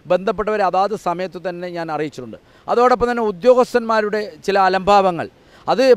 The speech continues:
ഭരണാധികാരികൾ എന്നുള്ള രീതിയിൽ ഭരണരംഗത്തുള്ള തലവൻ എന്നുള്ള രീതിയിൽ മേയർ ഉൾപ്പെടെ പരിഹരിക്കപ്പെടേണ്ടതാണ്. പക്ഷേ പലപ്പോഴും അത് പരിഹരിക്കപ്പെടാതെ കൈമലർത്തുന്ന ഒരവസ്ഥ പലപ്പോഴും ഉണ്ടായിട്ടുണ്ട്. പല ഘട്ടങ്ങളിലും ഇത് സൂചിപ്പിച്ചിട്ടും അതിൻ്റെ യഥാർത്ഥ പരിഹാരങ്ങളോ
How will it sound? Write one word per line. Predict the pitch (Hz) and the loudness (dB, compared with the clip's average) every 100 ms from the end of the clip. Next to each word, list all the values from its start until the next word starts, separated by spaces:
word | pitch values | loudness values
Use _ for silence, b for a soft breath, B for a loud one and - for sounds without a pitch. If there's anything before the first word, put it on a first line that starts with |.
| 190 | 6
ഭരണാധികാരികൾ | 190 240 247 240 233 226 220 208 | 6 4 4 6 4 4 0 -2
എന്നുള്ള | 202 202 190 | -2 -4 -4
രീതിയിൽ | 185 196 208 - b b 143 | -4 -4 -6 -12 b b 2
ഭരണരംഗത്തുള്ള | 175 226 247 226 220 - 214 208 | 2 6 4 4 0 0 0 4
തലവൻ | 190 208 240 | 4 4 2
എന്നുള്ള | 208 202 190 | -2 -2 -2
രീതിയിൽ | 190 185 180 | -2 -4 -2
മേയർ | 190 214 | -2 0
ഉൾപ്പെടെ | 196 170 196 190 185 - - - | -2 -4 -6 -6 -8 -16 -20 -10
പരിഹരിക്കപ്പെടേണ്ടതാണ്. | 131 196 233 208 214 190 180 156 127 95 b b | -2 2 2 2 -2 0 0 0 -6 -8 b b
പക്ഷേ | - 240 | -4 0
പലപ്പോഴും | 214 233 196 262 254 | 4 4 6 6 6
അത് | 233 208 | 2 -2
പരിഹരിക്കപ്പെടാതെ | 208 240 240 220 214 208 208 | 2 2 4 0 0 0 0
കൈമലർത്തുന്ന | 185 208 233 220 - 202 | 0 0 2 0 -2 -4
ഒരവസ്ഥ | 190 185 160 190 | 0 0 -2 -4
പലപ്പോഴും | 175 160 180 170 | -2 -2 -2 -4
ഉണ്ടായിട്ടുണ്ട്. | 156 147 117 101 b b b - | -4 -6 -8 -18 b b b 2
പല | 196 269 262 202 | 6 6 6 4
ഘട്ടങ്ങളിലും | 190 247 247 247 233 | 2 2 4 2 2
ഇത് | 220 175 | -4 -6
സൂചിപ്പിച്ചിട്ടും | 202 202 202 196 196 190 | -8 -8 -8 -8 -6 -6
അതിൻ്റെ | 190 214 220 b b 156 | -4 -8 -10 b b -4
യഥാർത്ഥ | 175 226 254 262 214 | 4 6 6 4 0
പരിഹാരങ്ങളോ | 196 202 202 196 196 | 0 0 0 0 -2